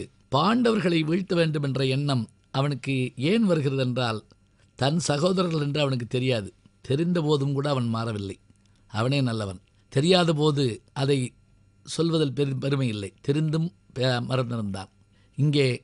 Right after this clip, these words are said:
பாண்டவர்களுக்கு தீமை செய்ய வேண்டும் என்று துரியோதனன் நினைக்கிற போதெல்லாம் அவன் நீட்டுகிற இடத்தெல்லாம் அம்பாகச் சென்று பாய்ந்தவன் கர்ணன் தான். அதனால்தான் அங்கே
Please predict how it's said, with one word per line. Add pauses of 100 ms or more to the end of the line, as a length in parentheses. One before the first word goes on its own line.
(380)
பாண்டவர்களுக்கு
தீமை
செய்ய
வேண்டும்
என்று (340)
துரியோதனன்
நினைக்கிற
போதெல்லாம் (220)
அவன்
நீட்டுகிற
இடத்தெல்லாம்
அம்பாகச்
சென்று
பாய்ந்தவன் (160)
கர்ணன்
தான். (340)
அதனால்தான் (300)
அங்கே